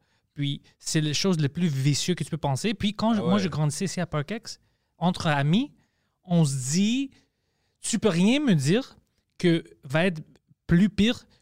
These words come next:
Speaker 1: que les insultes que mes meilleurs amis m'ont, m'ont dit. » C'est
Speaker 2: Ouais,
Speaker 1: impossible.
Speaker 2: ouais, ouais, ouais,
Speaker 1: Alors,
Speaker 2: ouais.
Speaker 1: c'est pour ça que c'est, c'est comme ça me dérange pas.
Speaker 2: Hein, des fois, quand j'entends des histoires de, de mecs de New York, euh, et, euh, t'entends des, apparemment, euh, Patrice O'Neal. Oh,
Speaker 1: Oh,
Speaker 2: qu'est-ce
Speaker 1: dude,
Speaker 2: que
Speaker 1: c'est le
Speaker 2: oh.
Speaker 1: meilleur !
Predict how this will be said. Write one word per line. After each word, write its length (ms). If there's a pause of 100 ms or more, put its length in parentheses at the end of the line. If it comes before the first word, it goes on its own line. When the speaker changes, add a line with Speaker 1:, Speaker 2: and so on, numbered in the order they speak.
(120)
Speaker 1:
que 100
les 300
insultes 380
que 80
mes 120
meilleurs 360
amis 280
m'ont, 460
m'ont 140
dit. » 160 (180)
C'est 260
Speaker 2:
Ouais, 60
Speaker 1:
impossible. 400
Speaker 2:
ouais, 80
ouais, 460 (240)
ouais, 40
Speaker 1:
Alors, 140
Speaker 2:
ouais. 60
Speaker 1:
c'est 80
pour 100
ça 140
que 100
c'est, 380
c'est 180
comme 160
ça 140
me 60
dérange 340
pas. 180 (160)
Speaker 2:
Hein, 140
des 160
fois, 160
quand 140
j'entends 260
des 220
histoires 360
de, 340
de 120
mecs 260
de 100
New 120
York, 480
euh, 420 (840)
et, 240
euh, 440
t'entends 260
des, 240
apparemment, 540
euh, 220
Patrice 380
O'Neal. 320
Oh, 280
Speaker 1:
Oh, 200
Speaker 2:
qu'est-ce 120
Speaker 1:
dude, 100
Speaker 2:
que 60
Speaker 1:
c'est 160
le 100
Speaker 2:
oh. 20
Speaker 1:
meilleur ! 460